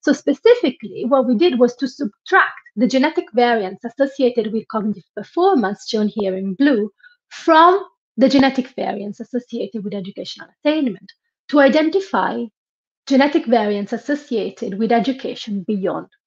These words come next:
cognitive ability, so associated with non-cognitive skills.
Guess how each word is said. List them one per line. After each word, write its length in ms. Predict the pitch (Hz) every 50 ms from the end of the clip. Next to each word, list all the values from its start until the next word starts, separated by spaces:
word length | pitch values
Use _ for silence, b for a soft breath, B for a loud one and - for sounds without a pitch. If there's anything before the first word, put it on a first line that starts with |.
| _ _ -
cognitive 340 | 220 190 196 185 - 175
ability, 400 | 190 190 190 294 285 262 254 -
so 300 | 202 - - 190 - - _ _ _ _ _ _ _ _ _ _ _ _ _ _ -
associated 640 | - 214 - 262 247 - - 226 190 190 - 190 190
with 160 | 202 185 175
non-cognitive 560 | 180 190 190 185 - 190 160 165 165 _ _ _
skills. 240 | _ - 226 -